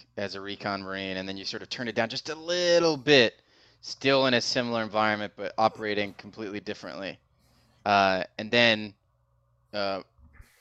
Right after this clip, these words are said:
you know, I imagine you, they gave you this opportunity to see it in a larger scope too. Like, being a sergeant on a team is a totally different experience. You're basically like a,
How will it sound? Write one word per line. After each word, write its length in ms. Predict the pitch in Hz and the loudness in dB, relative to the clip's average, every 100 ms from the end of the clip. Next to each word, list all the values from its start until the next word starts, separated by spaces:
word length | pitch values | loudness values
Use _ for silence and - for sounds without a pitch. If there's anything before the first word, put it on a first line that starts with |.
| _ _ | _ _
you 40 | 123 | 0
know, 60 | |
I 120 | 120 120 | 4 4
imagine 460 | 113 127 135 113 | 6 6 6 2
you, 140 | 113 101 - | -12 -12 -10
they 200 | 110 101 - | -10 -10 -6
gave 180 | 120 110 | -6 -4
you 80 | 107 | -6
this 180 | 107 | -2
opportunity 420 | 107 92 - 107 98 | -2 -4 -8 -8 -6
to 60 | |
see 280 | - 120 110 | -6 -4 -2
it 140 | 104 - _ - - _ 107 | -4 -6 _ -20 -20 _ -6
in 120 | 107 | -4
a 60 | |
larger 380 | 107 113 117 104 | -2 0 0 -2
scope 400 | - - 117 90 | -6 -4 -4 -6
too. 260 | - 113 92 87 | -10 -10 -10 -12
Like, 200 | 90 - | -10 -4
being 180 | 135 | -2
a 40 | 117 | 0
sergeant 440 | - 135 127 110 | 4 6 6 2
on 120 | 107 | -2
a 40 | 95 | -2
team 520 | - 135 107 95 98 _ _ _ _ - | -2 0 0 -4 -10 _ _ _ _ -12
is 120 | 110 | -8
a 60 | 104 | -8
totally 540 | - - 156 160 135 | -6 2 6 6 6
different 220 | 120 117 107 | 4 0 -4
experience. 380 | - 120 113 | -4 -4 -2
You're 100 | 131 120 | -2 4
basically 600 | 139 143 135 117 120 110 | 6 6 0 -4 -4 0
like 220 | 104 98 | 0 0
a, 420 | 104 101 98 | 0 0 0